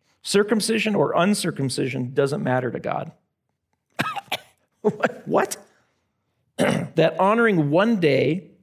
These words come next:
or another, all days alike, might be equal in God's sight. And amazingly, that a Jew could eat all things because Thanksgiving to God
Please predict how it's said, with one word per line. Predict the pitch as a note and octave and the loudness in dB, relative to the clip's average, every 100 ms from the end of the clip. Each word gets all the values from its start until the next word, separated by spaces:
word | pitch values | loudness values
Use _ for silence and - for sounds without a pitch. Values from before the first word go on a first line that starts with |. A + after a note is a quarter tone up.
| - | 0
or | E3 D#3 | 2 4
another, | D3+ F3+ F3 C3+ C3 D3 - _ _ _ - | 4 2 2 2 0 -4 -16 _ _ _ 2
all | E3 A3 | 4 4
days | F3+ C#3+ C3+ D3+ | 4 4 4 2
alike, | C#3+ C3 C3 - - _ _ _ _ _ | 2 2 0 -6 -18 _ _ _ _ _
might | D#3 D#3 D#3 | 2 2 2
be | D#3 D#3+ | -4 -2
equal | D#3 D3 D3+ C3 | -4 -2 -2 -2
in | A#2+ | 0
God's | A#2 G#2+ | -2 -2
sight. | - F#3+ C3 - _ _ _ _ _ _ _ _ _ _ _ _ - - | -4 -6 -6 -10 _ _ _ _ _ _ _ _ _ _ _ _ -20 -2
And | D3+ | 2
amazingly, | D#3 E3 B3 G#3+ C#3 A#2 C#3+ - _ _ _ _ _ _ _ - | 4 2 2 0 0 0 -2 -6 _ _ _ _ _ _ _ -2
that | - E3+ | 2 4
a | E3 | 2
Jew | A#2+ F#3+ B3 | 2 0 0
could | - E3+ F3 | 0 -2 -2
eat | F#3 - | -6 -2
all | - G#3+ | 2 2
things | B3 - C#3+ C3+ | 2 0 -2 -2
because | - D3+ E3 D3+ - - - _ _ _ _ _ _ _ | -4 -2 0 0 -4 -12 -20 _ _ _ _ _ _ _
Thanksgiving | - - B3 - - - G#3+ A3 | -8 0 2 2 -2 0 2 2
to | G#3+ | 0
God | F#3+ D#3+ C3 B2+ F3+ | 2 2 2 0 -4